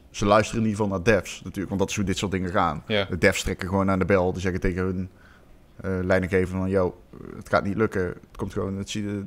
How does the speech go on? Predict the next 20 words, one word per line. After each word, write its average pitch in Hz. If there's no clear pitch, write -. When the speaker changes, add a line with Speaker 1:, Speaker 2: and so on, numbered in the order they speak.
Speaker 1:
het 101
is 104
niet 113
af." 104
En 98
dan 92
moet 98
iemand, 95
die, -
uiteindelijk 98
moet 98
dat 98
op 98
het 101
bordje 104
komen 101
van 101
Phil 101
Spencer. -
Speaker 2:
Ja. 110